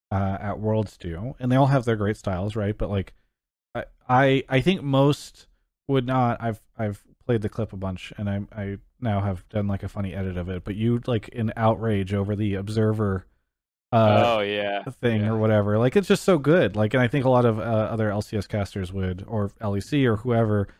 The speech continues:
Speaker 1: would try to go along with it. And so I love, that clip is great. I mean, obviously you're, like, freaking out on it, but Flowers just, like, trying
Speaker 2: No,
Speaker 1: to,
Speaker 2: we're
Speaker 1: to
Speaker 2: going ahead.
Speaker 1: Yeah, we're just moving on. It's happening. It's fine. It's all
Speaker 2: <laughs>
Speaker 1: good. He's just, like, trying to calm you down, keep you moving.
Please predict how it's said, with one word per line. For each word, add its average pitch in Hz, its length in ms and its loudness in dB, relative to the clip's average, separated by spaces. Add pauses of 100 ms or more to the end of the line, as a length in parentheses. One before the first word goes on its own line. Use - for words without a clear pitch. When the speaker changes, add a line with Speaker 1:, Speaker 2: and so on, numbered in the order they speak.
(320)
Speaker 1:
would 110 80 -2
try 120 160 4
to 110 80 4
go 117 120 2
along 120 280 4
with 120 200 0
it. 101 240 -2 (380)
And 127 160 0
so 147 180 2
I 127 120 6
love, 127 320 2
that 135 320 -2
clip - 280 0
is 123 220 -2
great. 123 240 0
I 120 80 -4
mean, 120 100 -4
obviously 127 400 -2
you're, 113 200 0
like, 110 200 -2
freaking 107 240 -2
out 107 120 2
on 104 60 0
it, 98 40 -2
but 104 160 -6
Flowers 131 560 2
just, - 240 0
like, 113 220 2 (440)
trying 123 400 2
Speaker 2:
No, 185 220 6
Speaker 1:
to, 147 60 4
Speaker 2:
we're - 100 2
Speaker 1:
to 127 100 2
Speaker 2:
going 190 240 2
ahead. 165 400 0
Speaker 1:
Yeah, 143 160 4
we're 131 160 4
just 143 220 2
moving 190 220 4
on. 185 300 4
It's 156 140 -4
happening. 165 480 2
It's 143 140 -4
fine. 180 380 4
It's - 120 6
all 165 180 8
Speaker 2:
<laughs> - 0 -
Speaker 1:
good. 202 380 4
He's 151 140 0
just, 143 300 2
like, 156 120 2
trying 143 280 4
to 131 80 0
calm 156 320 2
you 180 80 4
down, 165 400 -2
keep 143 200 -6
you 160 80 -4
moving. 147 520 2